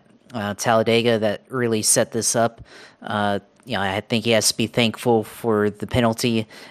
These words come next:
at Las Vegas being rescinded, um, and everything. Although he did win Martinsville, it, you know, definitely changed that situation, made it easier to qualify, uh, for the Final Four. Uh, so, um, there wasn't, you know, as much pressure to get into the Final Four. You know, had a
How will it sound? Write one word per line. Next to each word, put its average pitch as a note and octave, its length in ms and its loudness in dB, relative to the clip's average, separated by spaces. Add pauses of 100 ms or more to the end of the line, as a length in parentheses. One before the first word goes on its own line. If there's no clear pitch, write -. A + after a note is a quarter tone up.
at G#2+ 220 2
Las G#2 200 0
Vegas A#2+ 360 2
being A#2 300 0
rescinded, A#2 640 2 (400)
um, G2+ 320 -8 (220)
and G#2 460 -2
everything. A2 420 -2
Although A2 220 4
he A2 220 2
did A#2 220 2
win A#2 200 4
Martinsville, A2+ 520 2
it, A2 80 -2 (160)
you A#2+ 100 -4
know, G#2 100 -2 (120)
definitely A2+ 400 0
changed A#2 460 -2
that A2 140 2
situation, A2 640 0
made G#2+ 160 0
it G#2+ 140 -4
easier A2 480 -2
to G#2 80 -2
qualify, G#2+ 640 4 (380)
uh, G#2 300 2
for A2+ 380 0
the G#2+ 100 -4
Final A2 320 0
Four. A2 420 -2 (360)
Uh, G2 240 -6
so, G2 460 0 (340)
um, G2+ 220 -4
there G#2 140 0
wasn't, G#2 360 0
you G#2+ 100 -2
know, F#2+ 60 -2
as F#2 120 -6
much G#2+ 220 -4
pressure G#2+ 340 0
to G2 300 0
get A2 220 0
into G#2+ 220 -2
the G#2 80 0
Final G#2 280 0
Four. G#2 300 0
You G2+ 80 -2
know, F#2 60 -4
had A2 180 0
a G#2 140 0